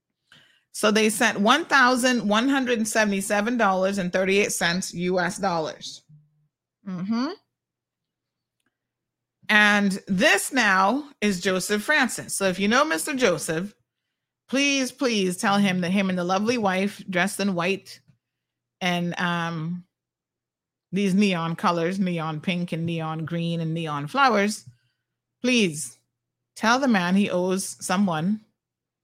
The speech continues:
some money. Maybe he forgot. You know, whited bliss will do that to you.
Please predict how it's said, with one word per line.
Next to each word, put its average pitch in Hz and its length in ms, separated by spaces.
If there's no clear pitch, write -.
some 240 180
money. 233 440
Maybe 226 220
he 302 100
forgot. 294 720
You 220 120
know, 214 100
whited 202 360
bliss 233 240
will 208 80
do 196 200
that 170 220
to 170 100
you. 143 140